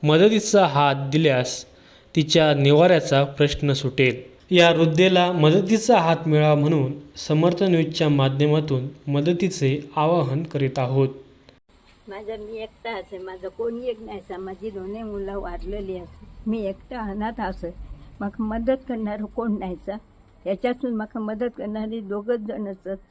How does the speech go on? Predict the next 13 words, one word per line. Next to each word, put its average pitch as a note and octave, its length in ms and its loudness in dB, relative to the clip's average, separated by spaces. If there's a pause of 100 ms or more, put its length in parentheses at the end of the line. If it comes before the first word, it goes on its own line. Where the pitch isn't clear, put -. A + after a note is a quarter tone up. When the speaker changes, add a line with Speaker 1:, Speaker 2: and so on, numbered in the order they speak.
(100)
Speaker 2:
मंगेश G#3 460 -8 (140)
तळवडीकर G3+ 560 -8 (160)
आणि F3+ 200 -8
माया, F3+ 340 -8
मग G3 200 -8 (640)
माया, F#3 320 -4 (1160)
माया F#3+ 260 -2
चिटणीस, - 460 -14 (560)
हे F3+ 60 -10
दोघे G3 380 -8
जण G#3+ 200 -8
मग F3 200 -12
मदत G3+ 400 -10